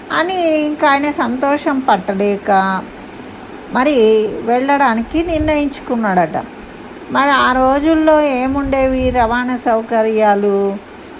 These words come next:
వాళ్ళకి ఒక బండో గుర్ర బండో ఎక్కి ఏదో విధంగా వెళ్ళాలి ఆ కాలంలో. మంత్రాలయం చేరిండట ఎలాగో తంటాలు పడి. ఆ బృందావనం దర్శించి బోరుమని ఏడ్చిండట.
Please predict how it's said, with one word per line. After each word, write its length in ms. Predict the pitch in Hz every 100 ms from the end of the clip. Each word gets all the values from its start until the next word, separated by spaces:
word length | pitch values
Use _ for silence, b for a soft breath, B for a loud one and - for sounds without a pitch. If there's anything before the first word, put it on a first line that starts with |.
| B B -
వాళ్ళకి 720 | - 214 220 214 220 208 208 208
ఒక 220 | 208 254
బండో 720 | 214 208 214 233 220 214 214 202
గుర్ర 240 | 220 214 233
బండో 600 | 202 214 214 202 202 208
ఎక్కి 560 | 208 202 - 302 311
ఏదో 280 | 220 220 247
విధంగా 460 | 247 220 214 214 294
వెళ్ళాలి 600 | 359 233 240 233 220 196 -
ఆ 180 | 190 196
కాలంలో. 460 | 202 196 214 214 180 - - - B B B - - -
మంత్రాలయం 800 | 220 254 311 285 262 247 233 277
చేరిండట 800 | 392 294 262 262 233 214 196 180 - - - - - - -
ఎలాగో 500 | 220 240 240 233 247
తంటాలు 520 | 269 233 208 220 220
పడి. 280 | 214 185 165 - - B B B - -
ఆ 80 | 254
బృందావనం 1000 | 247 269 269 294 311 302 294 277 302 277
దర్శించి 600 | 240 240 311 269 247 311
బోరుమని 1300 | 254 277 294 294 285 277 269 262 240 226 294 302
ఏడ్చిండట. 680 | 233 233 233 214 196 170 151